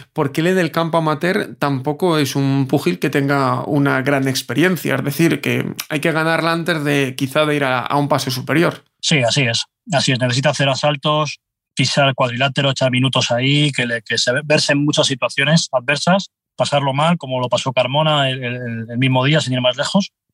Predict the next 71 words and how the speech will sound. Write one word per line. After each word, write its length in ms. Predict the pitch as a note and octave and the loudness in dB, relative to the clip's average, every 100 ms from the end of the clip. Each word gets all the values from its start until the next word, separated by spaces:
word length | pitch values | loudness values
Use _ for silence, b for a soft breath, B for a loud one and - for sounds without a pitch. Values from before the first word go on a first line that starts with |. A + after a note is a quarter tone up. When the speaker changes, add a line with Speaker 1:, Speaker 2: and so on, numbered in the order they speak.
| - | -4
Speaker 2:
que 160 | C#3 C3+ | 0 2
eso 220 | - D3 | 0 0
cuando 240 | D3+ C#3 | 0 0
vengan 200 | C3+ C3+ | 0 0
los 120 | C3+ | 0
grandes 220 | C3 C3 - | 0 0 0
combates 420 | B2 B2+ B2+ C3+ | 2 2 2 -2
lo 100 | A#2+ | 2
va, 380 | A#2+ A2+ G#2 G2+ - | 2 2 0 -4 -10
le, 180 | A#2 A#2+ | -6 -2
le 80 | A#2 | 0
va 80 | |
a 40 | B2 | 2
venir 220 | B2 A2+ | 2 0
bien 260 | B2 C3 C3+ | 0 2 2
y 60 | |
va 120 | A#2+ | 2
a, 20 | A2+ A#2+ | 0 0
va 60 | A#2 | -2
a 20 | |
tirar 240 | A#2+ A#2+ A#2 | 0 0 0
de 60 | |
esa 120 | - | -2
experiencia 420 | - - B2 A#2+ A#2 | -2 0 0 2 -2
acumulada 680 | A#2+ A#2+ C3 C3 B2 B2 B2 | -4 -2 0 2 2 0 -4
y 60 | |
de 300 | A#2+ A#2+ A#2 | -8 -10 -6
esas 280 | A#2+ - - | -4 -2 0
horas 220 | C3 B2 | 2 2
que 100 | - | 2
hablamos 320 | A#2 B2 B2 | 0 2 0
de, 160 | A#2 A2+ | -4 -10
de, 140 | A#2 | -10
de 140 | A#2 A#2+ | -6 -4
ring, 300 | C3+ C#3+ D#3 _ _ _ _ _ - | 0 2 2 _ _ _ _ _ -6
que 100 | C3 | 0
solo 160 | F3 | 2
se 80 | F3 | 2
adquieren 320 | C3 C#3 C3 | -2 -2 0
en 80 | B2 | 0
pelea, 320 | A#2+ C#3 D#3+ | 0 2 2
por 100 | C3 | 2
mucho 240 | C3 C#3 C3 | -2 0 0
que 60 | |
entrenes 380 | B2+ B2+ C3+ D3 | 0 0 2 2
al 100 | E3 | 0
final, 320 | A#2+ C3 D3 - _ _ _ - | 2 4 2 -2 _ _ _ -6
eh, 120 | C3+ | -2
cuando 220 | C3 B2+ | 0 0
tienes 200 | C3 C#3 | 0 0
delante 440 | C#3 C#3 C3 C3+ C3 | 2 2 0 -2 2
a 420 | C3 C3 B2+ B2+ | 2 2 2 -2
alguien 180 | C3+ C3 | -6 -8
que 80 | |
te 120 | B2 B2 | -8 -6
quiere 880 | C3+ B2+ B2+ B2+ B2 B2 B2 B2 C3+ | -2 2 2 2 0 0 -2 -4 -2
realmente 520 | C#3 C3+ C#3 C3+ C3+ | 2 4 4 2 2
ganar 460 | B2+ C3 D3 C#3 C3 | 2 2 2 0 -2
y, 220 | C3+ C#3 | -6 -6
y 20 | |
demostrar 320 | C3 B2+ B2+ | -4 -4 -4
que 60 | C3 | -4
es 40 | |
mejor 180 | - B2 | -6 -4
que 100 | B2 | -6
tú, 200 | - C#3+ | 0 2
es 180 | B2+ - | 2 0
en 40 | A#2+ | -4
competición, 540 | A2+ A2+ - - A#2+ | -4 -6 -4 0 0
o 80 | G#2+ | 0
sea 200 | - | 0